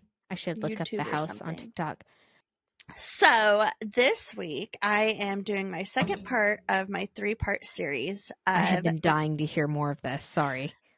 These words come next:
Speaker 2: It's okay. Of the, uh, what, uh, the, what, <sighs> what did I call it? Um, of the McDonald's strip search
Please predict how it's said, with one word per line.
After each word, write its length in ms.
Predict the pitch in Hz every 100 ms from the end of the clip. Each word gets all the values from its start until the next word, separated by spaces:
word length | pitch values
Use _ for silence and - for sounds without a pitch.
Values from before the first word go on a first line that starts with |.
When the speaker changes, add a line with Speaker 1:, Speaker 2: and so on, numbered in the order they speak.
| _ _ _
Speaker 2:
It's 180 | 247 226
okay. 340 | 554 254 185 - 233
Of 340 | 226 220 214
the, 1040 | 240 - 208 214 208 185 185 190 208 233 _ -
uh, 440 | 202 180 139 113 233 _ _ _ _ _ _ _ _ _ _ _ - _ -
what, 240 | 226 220 - -
uh, 500 | 196 175 185 170 202 _ _ _
the, 600 | 220 220 220 190 170 196 -
what, 160 | 220 - - -
<sighs> 220 | - -
what 80 | 202
did 160 | 190
I 80 | 127
call 220 | - -
it? 160 | 101 - _ _ _ _ _ _
Um, 680 | 185 185 151 131 120 208 226 _ _ _ _ _ _ _ 214
of 240 | 208 202
the 440 | 202 - 202 196 190
McDonald's 840 | 208 233 233 247 220 226 226 - -
strip 420 | - - 214 -
search 920 | - - - - - - - - -